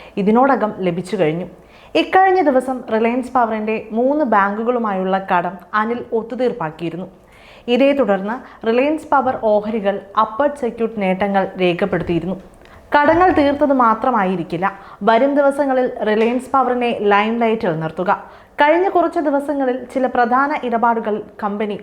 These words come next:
ഒപ്പിട്ടിട്ടുണ്ട്. നിലവിൽ അനിൽ അംബാനിയുടെ റിലയൻസ് ജെ എസ് ഡബ്ല്യു റിന്യൂവബിൾ എനർജിയുമായി നടത്തിയ കരാറാണ് ശ്രദ്ധ നേടുന്നത്. നൂറ്റിമുപ്പത്തിരണ്ട് കോടിയുടെ വമ്പൻ കരാറാണിത്. അതെ,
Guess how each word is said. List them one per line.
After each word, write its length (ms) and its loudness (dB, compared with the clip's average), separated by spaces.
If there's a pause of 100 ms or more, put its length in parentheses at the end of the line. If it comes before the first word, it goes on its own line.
(120)
ഒപ്പിട്ടിട്ടുണ്ട്. 540 -6 (440)
നിലവിൽ 320 6 (200)
അനിൽ 220 4 (140)
അംബാനിയുടെ 540 4 (120)
റിലയൻസ് 420 -2 (380)
ജെ 100 6 (140)
എസ് 240 -4
ഡബ്ല്യു 360 2 (160)
റിന്യൂവബിൾ 580 2 (320)
എനർജിയുമായി 760 2 (380)
നടത്തിയ 360 2 (160)
കരാറാണ് 540 2 (180)
ശ്രദ്ധ 280 -2 (100)
നേടുന്നത്. 380 -2 (520)
നൂറ്റിമുപ്പത്തിരണ്ട് 880 2
കോടിയുടെ 500 4 (200)
വമ്പൻ 340 2 (100)
കരാറാണിത്. 560 0 (580)
അതെ, 140 -2